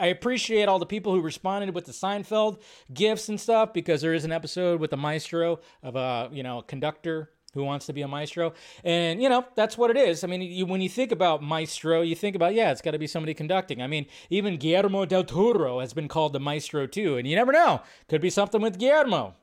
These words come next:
You never know. But, um, but yeah, so a lot of, I was just kinda asking, and a lot of people are thinking it's Zack Snyder. Sadly, like,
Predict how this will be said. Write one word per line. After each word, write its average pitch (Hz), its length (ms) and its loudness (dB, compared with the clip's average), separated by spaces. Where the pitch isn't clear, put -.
You 143 100 -6
never 214 180 -2
know. 226 260 2
But, 156 300 0
um, 147 440 2
but 175 100 2
yeah, 185 200 4
so 175 180 -2
a - 20 2
lot 190 200 4
of, 175 60 2
I 180 40 4
was 180 160 2
just 180 160 -6
kinda 190 180 0
asking, 180 520 -2
and 147 80 -6
a 147 40 -8
lot 165 200 0
of 190 40 -8
people 214 220 -4
are 208 40 -6
thinking 220 180 -2
it's 170 100 -4
Zack 196 220 0
Snyder. 226 440 0
Sadly, 302 580 4
like, 220 260 4